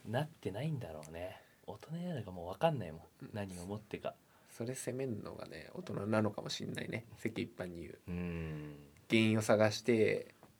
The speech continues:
Speaker 2: なあなあにしないで追求する。
Speaker 1: 池井戸潤ね。
Speaker 2: うん。っていうのが、あれなのかもしんないけど、ちょっと俺はそれできないな。
Speaker 1: できないな、俺も。なんか、結局さ、いや、何でもそうだけど、
Speaker 2: うん。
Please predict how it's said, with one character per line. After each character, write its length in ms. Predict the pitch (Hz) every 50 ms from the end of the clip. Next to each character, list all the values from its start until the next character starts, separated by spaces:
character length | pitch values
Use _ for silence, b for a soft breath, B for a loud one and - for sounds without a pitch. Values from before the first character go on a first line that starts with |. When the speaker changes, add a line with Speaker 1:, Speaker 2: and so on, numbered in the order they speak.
| _ -
Speaker 2:
な 160 | 110 107 107
あ 60 | 107
な 100 | 104 104
あ 60 | 104 104
に 80 | 104 101
し 140 | - 117
な 120 | 107 104 98
い 120 | - 87
で 400 | - 110 104 98 - - - 120 -
追 180 | - - 110 107
求 180 | - - 101 -
す 160 | - - -
る。 240 | - - - - - - _ _ _ _ _ _ -
Speaker 1:
池 200 | 98 - 101 98
井 40 |
戸 80 | 101 101
潤 200 | 98 104 92 87
ね。 220 | 90 95 131 147 - -
Speaker 2:
う 60 | 98
ん。 140 | 85 80 78
っ 20 | - 196 185
て 100 | - 139
い 40 | 139
う 20 | 135
の 120 | 110 104
が、 540 | 110 131 - - 151 120 104 92 - - - - -
あ 60 | 110
れ 80 | 110 135
な 100 | 123 127
の 60 | 117
か 100 | - 101
も 40 | 101
し 80 | 104 104
ん 60 | 104
な 60 | 101 101
い 40 |
け 80 | 90 80
ど、 100 | - -
ち 60 | - -
ょ 20 | -
っ 20 | _
と 120 | - 131
俺 160 | 123 139 170 170
は 40 |
そ 140 | 170 - 165
れ 80 | 165 160
で 140 | 135 131 120
き 80 | 139 127
な 80 | 113
い 120 | - - -
な。 60 | - - - _ _ _ - -
Speaker 1:
で 80 | 107 - -
き 140 | - - 110
な 60 | 104
い 140 | 87 87 - - -
な、 120 | - 110 135
俺 200 | 143 135 123 117
も。 240 | 117 113 110 - - -
な 160 | 117 123 123
ん 100 | 120 120
か、 260 | 120 - 110 104 104 104 104 -
結 140 | - - 117 - -
局 220 | - 185 185 - -
さ、 520 | - 226 180 156 123 110 98 95 95 - _ _ _ _ _ _ _ _ _ _ _ _ _ _ - - - _ _ B B B B B B B B B B B -
い 40 | 110
や、 60 | 104 110
何 260 | 131 151 202 269 320
で 80 | 392
も 120 | 370 381 -
そ 180 | - 359 254
う 20 | 147
だ 100 | 120 113
け 140 | - 104 98
ど、 480 | 95 92 95 95 92 95 90 82 - - -
Speaker 2:
う 40 | -
ん。 200 | - - -